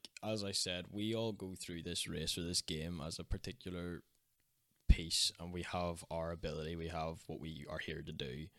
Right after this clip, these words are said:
If you're a knight, you move in an L shape. If you're a pawn, you move two. If you're running a race, you just run, okay? If you're swimming, in a,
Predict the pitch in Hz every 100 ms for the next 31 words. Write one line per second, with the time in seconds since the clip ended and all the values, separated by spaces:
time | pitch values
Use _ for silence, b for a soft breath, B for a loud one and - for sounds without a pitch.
0 | B B B - - 80 80 85 87 85
1 | 82 76 76 78 82 85 87 87 90 -
2 | - - 90 82 80 78 78 - 90 87
3 | 87 B B B - - 107 123 117 101
4 | 85 87 85 - 90 95 92 - 87 80
5 | 78 85 - - - 87 82 85 - b
6 | - 87 - 95 87 87 82 - - 156
7 | 107 98 95 87